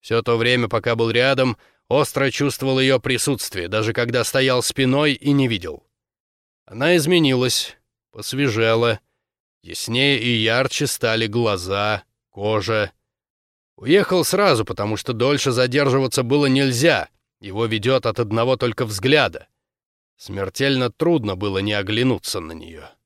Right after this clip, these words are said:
Потом они с Ардо летали в сердце гор. Надо было повидать жреца, белого нага. Вторая убитая женщина подряд. Смута, вражда. Так они сами утопят себя в крови.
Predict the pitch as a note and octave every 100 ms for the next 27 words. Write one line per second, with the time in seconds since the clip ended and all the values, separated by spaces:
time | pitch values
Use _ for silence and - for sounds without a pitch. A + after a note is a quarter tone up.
0 | _ _ _ _ _ _ _ _ _ -
1 | - D3 D3 B2 B2 B2+ - C3+ B2 A#2+
2 | A#2+ - C3 C3 - - A#2+ A2 A#2+ G#2+
3 | F#2 C#2 _ _ _ _ _ _ - G#2
4 | G2 G#2+ G#2 - G#2+ G#2 G#2+ G2+ A2+ B2
5 | - C#3 F#2+ F2 F2 F#2+ A2 A2+ D#2+ D2
6 | _ _ _ _ - G2 A2 A2 G#2+ G#2+
7 | A2 G#2 F#2+ A2+ A2 - G#2+ F#2+ G#2 G2+
8 | B2 B2 - - _ _ _ _ _ _
9 | - - G2+ B2+ A#2 A2+ G2+ G#2 G2 F2+
10 | G#2+ B2 G#2 - _ _ _ _ _ _
11 | _ G2+ G#2 G#2+ A2 G2+ D3+ D3 F#2+ F#2
12 | G#2+ F#2 F#2 - G2+ F2 - G2+ E2+ C#2